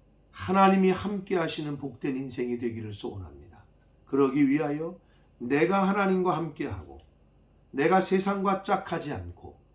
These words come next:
오직 하나님과 함께하는 그러한 하루하루의 삶을 살게 하셔서, 하나님이 인도하시는, 함께하시는 인생이 가장 복되고 평안하고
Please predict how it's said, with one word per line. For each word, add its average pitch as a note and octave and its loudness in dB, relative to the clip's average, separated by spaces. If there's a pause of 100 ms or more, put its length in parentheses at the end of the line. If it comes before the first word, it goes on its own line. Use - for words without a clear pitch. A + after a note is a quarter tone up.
(220)
오직 C3+ -4
하나님과 E3 -4 (260)
함께하는 C3+ -8 (1160)
그러한 B2 -4
하루하루의 D#3 -4 (200)
삶을 B2 -6
살게 A2+ -10
하셔서, - -16 (1500)
하나님이 D3 2
인도하시는, E3+ 2 (120)
함께하시는 E3+ -2
인생이 D3 -6
가장 C3 -8
복되고 B2 -6 (300)
평안하고 A2+ -6